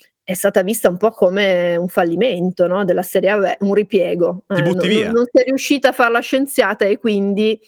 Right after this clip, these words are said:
Speaker 1: ripieghi", quindi non una cosa <laughs> in po-, di nuovo in positivo,
Speaker 2: Mm.
Speaker 1: che io voglio fare sto lavoro, ma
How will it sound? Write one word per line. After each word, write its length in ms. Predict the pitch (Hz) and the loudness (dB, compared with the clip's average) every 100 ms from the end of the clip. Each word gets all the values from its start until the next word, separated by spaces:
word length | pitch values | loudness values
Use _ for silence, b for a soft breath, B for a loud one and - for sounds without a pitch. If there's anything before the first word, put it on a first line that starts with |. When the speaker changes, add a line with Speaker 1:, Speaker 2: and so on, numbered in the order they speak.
| b b _ | b b _
Speaker 1:
ripieghi", 600 | 202 214 196 190 196 185 | -2 0 0 0 0 0
quindi 200 | 262 208 | 0 2
non 180 | 240 262 | 0 0
una 200 | 196 202 | -2 -2
cosa 540 | 190 185 196 190 - - | -2 0 0 0 -2 -6
<laughs> 160 | - | -4
in 140 | 240 226 | -4 0
po-, 160 | 247 | 0
di 160 | 208 220 | 0 0
nuovo 180 | 226 208 | 0 0
in 120 | 202 | -2
positivo, 540 | 226 220 214 233 196 208 | -2 -4 -4 -2 -2 0
Speaker 2:
Mm. 40 | |
Speaker 1:
che 80 | 214 | 0
io 180 | 226 220 | 0 0
voglio 400 | 190 208 180 185 | 0 0 -2 -4
fare 240 | - 196 | -2 -2
sto 200 | 180 - | -4 -4
lavoro, 420 | 175 180 170 190 | -2 -2 -2 -2
ma 320 | 208 202 214 | 0 0 0